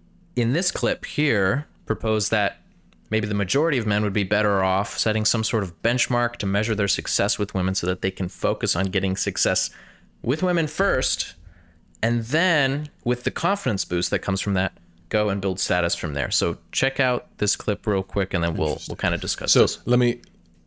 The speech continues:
Speaker 2: so let me g-, make sure I get this right, 'cause you're breaking up a little bit. Y-, you're
Speaker 1: Oh, yeah.
Speaker 2: saying, like, there's kinda two ideas out there. There is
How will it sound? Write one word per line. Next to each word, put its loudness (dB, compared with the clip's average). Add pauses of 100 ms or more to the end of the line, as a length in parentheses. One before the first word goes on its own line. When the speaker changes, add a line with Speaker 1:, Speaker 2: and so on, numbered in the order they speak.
(160)
Speaker 2:
so 4
let 6
me 4
g-, -12
make 2
sure 2
I 4
get 2
this -2
right, 0
'cause -2
you're 2
breaking 0
up -2
a -6
little -4
bit. -6
Y-, -16
you're 0
Speaker 1:
Oh, 4
yeah. 4
Speaker 2:
saying, 4
like, 0
there's -2
kinda 0
two 0
ideas 2
out 0
there. 4
There 2
is -2